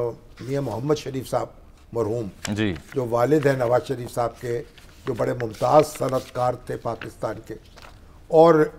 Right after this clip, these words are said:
Speaker 1: उन्हों-, ये मामला उनके और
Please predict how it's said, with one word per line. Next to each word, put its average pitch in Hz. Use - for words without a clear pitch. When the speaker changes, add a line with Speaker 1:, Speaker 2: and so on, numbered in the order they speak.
Speaker 1:
उन्हों-, 185
ये 165
मामला 135
उनके 175
और 147